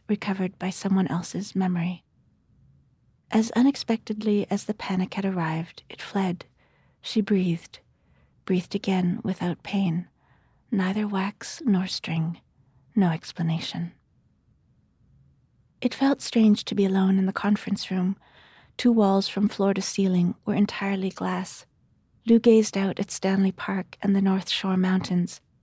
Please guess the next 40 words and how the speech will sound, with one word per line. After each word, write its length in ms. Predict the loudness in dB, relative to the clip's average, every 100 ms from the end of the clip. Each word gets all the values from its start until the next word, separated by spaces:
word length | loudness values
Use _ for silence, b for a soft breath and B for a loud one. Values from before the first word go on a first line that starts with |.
| _ _ _
at 160 | -4 4
the 80 |
morning 360 | 6 6 6 6
sky 540 | 2 -2 -2 0 -2 -4
reflecting 600 | -6 -4 -6 -4 -4 -2
in 140 | 0
the 80 | 0
water. 420 | 0 -2 -4 -6 _ b b b b b
A 80 | -8
thread 260 | -6 0 2
of 140 | 0
traffic, 580 | -2 -4 -4 -6 -8 -12 _
no 140 | 6 8
more 240 | 8 6
than 160 | 4 2
a 60 |
series 420 | 0 -2 -2 0
of 140 | -4 -8
tiny 320 | -8 -2 0
lights, 420 | 0 -2 -4 -10 _ b b b b
crossed 340 | -2 -2 0
the 60 | -2
Lions 400 | 0 4 2 2
Gate 320 | -4 -6 -6
Bridge. 480 | -6 -4 -4 -8 -16 b b b b b
Yellow 300 | 2 4 2
sulfur 380 | 0 -4 -4 -4
hills 400 | -2 -2 -2 -6
glowed 440 | -4 -2 -2 -4 -4
on 140 | -2
a 60 | -2
distant 440 | -4 -6 -8 -6
dock. 420 | -4 -6 -6 -14 _ _ _ _ _ _ _ _ _ _ _ _ _ _ _ _ _ 4
On 100 | 8
her 80 | 8
first 380 | 4 -2 0
day 240 | 0 2 2
at 120 | -2
the 60 | -4
company, 600 | 0 0 2 2 0